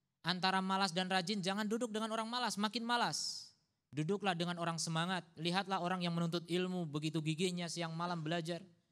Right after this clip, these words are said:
Duduklah bersama orang-orang yang beramal, yang kegiatan sosial dan sebagainya.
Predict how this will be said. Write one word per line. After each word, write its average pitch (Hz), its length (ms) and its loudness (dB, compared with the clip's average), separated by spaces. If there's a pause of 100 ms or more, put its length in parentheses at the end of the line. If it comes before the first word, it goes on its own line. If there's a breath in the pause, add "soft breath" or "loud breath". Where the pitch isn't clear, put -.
(500 loud breath)
Duduklah 180 480 2
bersama 180 400 -2
orang-orang 185 400 0
yang 165 80 -2
beramal, 190 480 4
yang 175 160 0
kegiatan 175 480 0
sosial 190 440 -2
dan 180 120 0
sebagainya. 185 560 -2